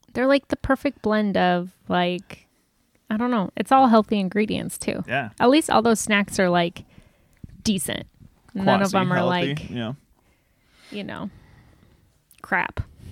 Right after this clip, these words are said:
Speaker 1: Which we're doing, like, we're trying to eat healthier right now. Anyways.
Speaker 2: Well, we're not, like, fully committed.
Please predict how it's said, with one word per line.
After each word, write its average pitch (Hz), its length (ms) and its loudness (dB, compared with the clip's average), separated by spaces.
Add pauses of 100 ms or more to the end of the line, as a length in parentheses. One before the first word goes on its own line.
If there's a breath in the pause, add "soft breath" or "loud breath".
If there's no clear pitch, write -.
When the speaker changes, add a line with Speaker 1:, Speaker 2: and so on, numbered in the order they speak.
(880 soft breath)
Speaker 1:
Which 233 240 0 (160)
we're 214 300 6
doing, 202 460 0
like, 190 320 -4 (260)
we're 196 140 -2
trying 190 220 -2
to - 60 -6
eat 180 180 -6
healthier - 500 -4
right - 160 -6
now. - 220 -8 (420 loud breath)
Anyways. - 520 -8 (220 loud breath)
Speaker 2:
Well, 143 120 0
we're 143 100 2
not, 135 220 -2
like, 123 180 -4
fully 107 300 -2
committed. - 480 -12